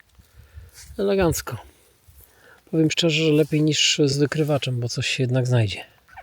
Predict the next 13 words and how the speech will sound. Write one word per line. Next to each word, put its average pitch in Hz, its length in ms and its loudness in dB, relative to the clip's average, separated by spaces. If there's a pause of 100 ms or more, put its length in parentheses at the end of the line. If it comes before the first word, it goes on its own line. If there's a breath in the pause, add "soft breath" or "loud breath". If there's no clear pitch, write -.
(500)
No, 147 80 -8 (120)
tuż - 180 -8
koło 131 240 2
kurek 123 280 0
się - 140 -4
taki - 260 -6
cudaczek 113 480 -4
tutaj 110 300 -8 (880)
schował 113 540 -4
pod 110 200 -6
drzewkiem. 110 640 -4
Cwaniaczek. - 720 -4 (1400 loud breath)
Kolejne 135 480 -4